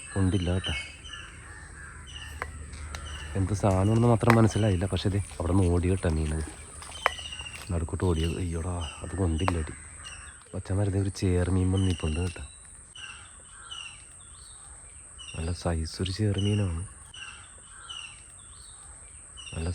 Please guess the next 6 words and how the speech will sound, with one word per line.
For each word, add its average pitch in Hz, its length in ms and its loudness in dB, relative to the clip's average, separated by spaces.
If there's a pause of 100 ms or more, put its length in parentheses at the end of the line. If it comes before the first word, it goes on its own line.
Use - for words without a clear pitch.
സൈസ് 82 400 0
ഒരു 92 160 -2
ചേർമീനാണ്. 101 640 2 (2750)
അയ്യോ, 110 340 2 (340)
പോയടാ. 92 400 0 (1400)
കൊണ്ടില്ല. 82 400 0